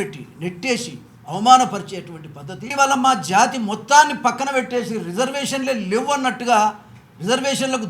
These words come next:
దూరంగా పెట్టి మూడు స్థానాలు రిజర్వేషన్స్ ఉంటే, మరి ఎంపీ, ఎంపీ స్థానాలు ఉంటే మూడు స్థానాల్లో మాదిగ కులానికి ఒక్కటి కూడా కేటాయించకపోవడం అనేటువంటిది ఇవాళ జాతి మొత్తం బాధపడుతున్న విషయంగా ఈ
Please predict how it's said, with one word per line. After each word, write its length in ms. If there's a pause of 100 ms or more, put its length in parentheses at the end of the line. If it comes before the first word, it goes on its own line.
దూరంగా 400
పెట్టి 260 (680)
మూడు 260
స్థానాలు 440
రిజర్వేషన్స్ 580
ఉంటే, 220 (540)
మరి 140 (160)
ఎంపీ, 200 (160)
ఎంపీ 220
స్థానాలు 400
ఉంటే 200 (580)
మూడు 220
స్థానాల్లో 440 (140)
మాదిగ 320 (580)
కులానికి 420 (120)
ఒక్కటి 320
కూడా 200
కేటాయించకపోవడం 840
అనేటువంటిది 500 (680)
ఇవాళ 180 (180)
జాతి 380
మొత్తం 280 (100)
బాధపడుతున్న 580
విషయంగా 400
ఈ 20